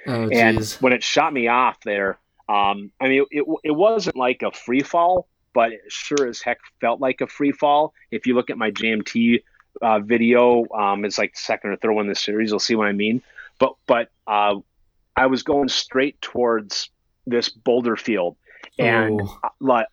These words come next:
Speaker 2: and, and I mean, I was gonna hit it in, like, a quarter of a second. So, like, there's no time to think. And if I would have, uh, uh, what, what I thought is if I would have kept my legs pointed out,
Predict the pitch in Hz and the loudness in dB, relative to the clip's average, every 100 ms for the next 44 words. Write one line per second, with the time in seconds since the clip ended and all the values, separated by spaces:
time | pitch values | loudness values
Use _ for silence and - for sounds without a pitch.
0 | _ 160 127 123 131 123 123 135 143 151 | _ 0 0 0 -2 0 0 2 2 2
1 | 143 123 98 120 120 120 107 98 95 95 | -2 -4 -2 0 0 -4 -4 -4 -4 -6
2 | 123 113 92 92 - 87 104 90 120 123 | -2 -2 -2 -4 -2 -4 -6 -8 -2 0
3 | 120 - 127 135 131 - 117 98 - 117 | 0 -2 -2 0 0 0 -2 -2 -4 -4
4 | 98 _ - - - 117 123 - 131 147 | -4 _ -20 -20 -6 0 2 4 4 6
5 | 131 120 113 104 _ _ _ _ _ _ | 4 4 2 -4 _ _ _ _ _ _
6 | _ - - 117 110 123 117 - 131 127 | _ -14 -4 0 0 0 -4 -4 -6 -4
7 | 127 131 117 - - 139 131 110 107 110 | -4 -2 -2 -2 0 0 2 0 -4 -8
8 | - - 110 123 113 - - 113 104 98 | -12 -4 -2 -2 -4 -6 -8 -4 -4 -2
9 | 117 123 110 107 - - - _ _ - | -2 -2 -2 -4 -6 -6 -12 _ _ -10
10 | - 120 104 113 120 104 95 | -2 0 0 2 4 2 -2